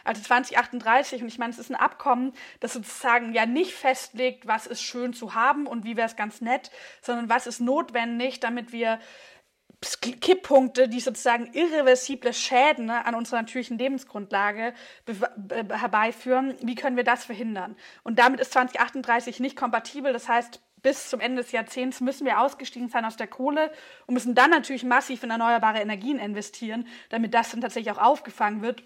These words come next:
Ist eigentlich auch ganz gut, weil da würden auch neue Jobs entstehen. Und gerne wird ja als Gegenargument gegen den Kohleausstieg werden die Jobs angeführt, während gleichzeitig in der Solarbranche ein unglaubliches Potenzial für zukunftsfähige Jobs steckt,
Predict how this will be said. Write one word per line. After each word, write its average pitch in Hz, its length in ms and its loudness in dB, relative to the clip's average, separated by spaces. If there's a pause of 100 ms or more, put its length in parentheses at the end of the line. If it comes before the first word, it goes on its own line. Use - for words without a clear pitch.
(100)
Ist - 220 -4
eigentlich 220 240 0
auch 226 100 -2
ganz 226 240 -8
gut, 277 220 -6
weil 220 100 -2
da 220 160 0
würden 247 160 -2
auch 220 140 -2
neue 226 240 -2
Jobs 277 340 -2
entstehen. 220 500 -8 (240)
Und 202 140 -10
gerne 240 280 4
wird 247 140 -2
ja 214 120 0
als 208 160 -4
Gegenargument 226 640 -2
gegen 220 140 -8
den 220 100 -4
Kohleausstieg 226 800 -2
werden 214 160 -2
die 202 60 -6
Jobs - 340 0
angeführt, 214 600 -2 (320)
während 226 200 0
gleichzeitig 247 380 4
in 233 60 -6
der 220 60 -4
Solarbranche 226 960 2
ein 220 240 -10
unglaubliches 262 560 0
Potenzial 233 500 0
für 233 120 -6
zukunftsfähige 226 640 -8
Jobs 254 300 0
steckt, - 300 -6